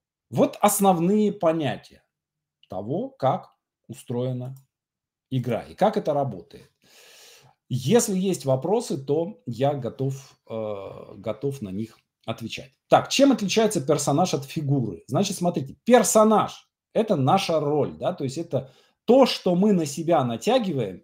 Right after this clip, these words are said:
и чем мы становимся, да, то есть и мы начинаем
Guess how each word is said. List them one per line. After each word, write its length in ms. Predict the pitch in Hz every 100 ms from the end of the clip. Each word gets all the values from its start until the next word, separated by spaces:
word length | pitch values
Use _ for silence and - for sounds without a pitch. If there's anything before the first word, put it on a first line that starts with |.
| _
и 160 | 143 135
чем 380 | - 185 240 233
мы 320 | 139 175 180 - _ _ _ _ _ 117
становимся, 800 | - 156 151 123 87 - - -
да, 140 | 190
то 100 | 220 131
есть 200 | - -
и 240 | 120 117 -
мы 220 | 135 185
начинаем 680 | 165 135 120 135 147 139 135